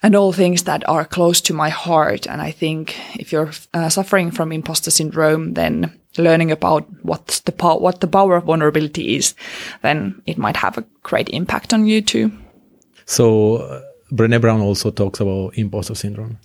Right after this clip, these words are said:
Speaker 1: No, she talks about, uh, shame.
Speaker 2: Mm-hmm.
Speaker 1: And I think often the fear of being a fraud is also,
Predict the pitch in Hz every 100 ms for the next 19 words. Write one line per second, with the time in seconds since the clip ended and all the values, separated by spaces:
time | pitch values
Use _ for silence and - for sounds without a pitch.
0 | - 226 185 135 170 170 - 185 - 170
1 | 156 151 - - - 165 156 151 - -
2 | 160 151 - 196 - _ - - - 110
3 | 104 127 170 160 165 175 170 165 165 -
4 | - - 180 - 165 147 156 165 - -
5 | - 180 165 151 156 170 _ _ _ -
6 | 147 - - - _ - 170 156 156 -
7 | - 143 143 143 - 151 - 143 - -